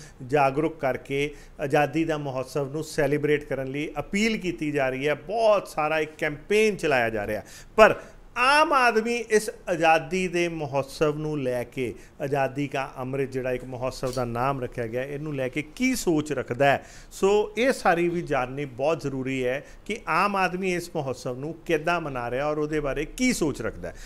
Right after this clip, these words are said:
ਸੋ, ਇਹ ਸਾਰੇ ਮਾਮਲੇ ਦੇ ਵਿੱਚ ਅੱਜ ਅਸੀਂ ਖਾਸ ਤੌਰ 'ਤੇ ਪਹੁੰਚੇ ਹਾਂ ਇੱਕ ਸੂਝਵਾਨ ਜਿਹੜੇ ਹੈਗੇ ਬੁੱਧੀਜੀਵੀ ਹੈਗੇ ਹੈ, ਅ, ਸੀ ਏ ਅਮਰਜੀਤ ਕੰਬੋਜ ਜੀ, ਜਿਹੜੇ ਕਿ ਇੱਕ ਐਨ ਜੀ ਓ ਵੀ ਚਲਾਉਂਦੇ ਹੈ।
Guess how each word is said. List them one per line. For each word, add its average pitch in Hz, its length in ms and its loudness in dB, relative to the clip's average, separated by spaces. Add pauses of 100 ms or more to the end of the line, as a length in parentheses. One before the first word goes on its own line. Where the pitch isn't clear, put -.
(140)
ਸੋ, 240 160 8
ਇਹ 254 40 8
ਸਾਰੇ 254 440 10
ਮਾਮਲੇ 185 420 6
ਦੇ 175 140 4
ਵਿੱਚ 160 340 -2 (260)
ਅੱਜ 139 140 0
ਅਸੀਂ 131 160 -2 (100)
ਖਾਸ 208 360 12
ਤੌਰ 185 220 8
'ਤੇ 175 200 4
ਪਹੁੰਚੇ 156 520 -2
ਹਾਂ 156 100 -2 (300)
ਇੱਕ 165 140 -6
ਸੂਝਵਾਨ 196 920 0 (320)
ਜਿਹੜੇ 156 540 2
ਹੈਗੇ 135 240 -2
ਬੁੱਧੀਜੀਵੀ 165 640 0
ਹੈਗੇ 143 260 -2
ਹੈ, 139 240 -2 (360)
ਅ, - 20 -2
ਸੀ 165 280 -2
ਏ 170 160 2 (100)
ਅਮਰਜੀਤ 147 460 0
ਕੰਬੋਜ 139 640 2
ਜੀ, 160 200 -2
ਜਿਹੜੇ 135 280 -4
ਕਿ 127 160 -6
ਇੱਕ - 140 -12
ਐਨ 127 260 -4
ਜੀ 143 120 6
ਓ 165 80 8
ਵੀ 165 100 2
ਚਲਾਉਂਦੇ 160 500 2
ਹੈ। 156 120 0